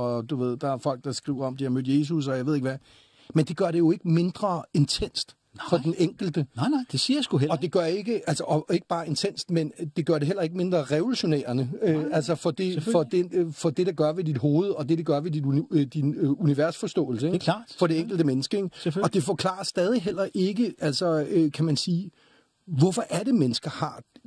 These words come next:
Speaker 1: øh, gør sig de erfaringer, ikke? Som
Speaker 2: Mhm.
Speaker 1: ligger ud over, øh, kan man sige, øh, hvad kan man sige, det, et natur-, et rent stringent naturvidenskabelig, øh, øh, forståelse af verden, ikke?
Speaker 2: Men det er jo
Speaker 1: Mhm.
Speaker 2: fordi, naturvidenskab ikke er alting.
Speaker 1: Ja, netop.
Speaker 2: Naturvidenskaben
Speaker 1: Altså,
Speaker 2: kan ikke beskrive eller forklare.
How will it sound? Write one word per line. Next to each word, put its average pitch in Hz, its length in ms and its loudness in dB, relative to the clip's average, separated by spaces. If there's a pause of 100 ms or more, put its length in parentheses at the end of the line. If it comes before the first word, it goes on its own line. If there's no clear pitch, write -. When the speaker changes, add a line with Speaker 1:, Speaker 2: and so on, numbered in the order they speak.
Speaker 1:
øh, 147 360 4
gør 156 180 2
sig 160 200 -8
de 160 120 4
erfaringer, 135 520 -2
ikke? 175 160 -4
Som 151 120 4
Speaker 2:
Mhm. 147 60 4
Speaker 1:
ligger 160 300 2
ud 247 140 8
over, 143 400 -2 (260)
øh, 156 220 2
kan 156 120 0
man 135 140 -2
sige, 147 360 2 (120)
øh, 135 600 4
hvad 139 100 0
kan 131 80 0
man 120 60 -4
sige, 139 160 -2
det, 143 300 2
et 131 100 2
natur-, 147 380 2
et 127 200 0
rent 160 180 0
stringent 156 340 0
naturvidenskabelig, 139 1000 0
øh, 120 420 0 (800)
øh, 143 160 4
forståelse 135 440 -2
af 135 60 0
verden, 117 320 -2
ikke? 170 200 -2 (120)
Speaker 2:
Men 156 140 6
det 147 80 0
er 214 40 2
jo 262 60 0
Speaker 1:
Mhm. 185 80 -4
Speaker 2:
fordi, 233 280 2
naturvidenskab 202 720 0
ikke 175 240 0
er 165 180 0
alting. - 440 -4 (340)
Speaker 1:
Ja, 196 140 2
netop. 196 380 0
Speaker 2:
Naturvidenskaben 208 640 2
Speaker 1:
Altså, 151 100 -6
Speaker 2:
kan 190 100 0
ikke 214 140 -10
beskrive 196 400 0
eller 180 100 0
forklare. 160 280 0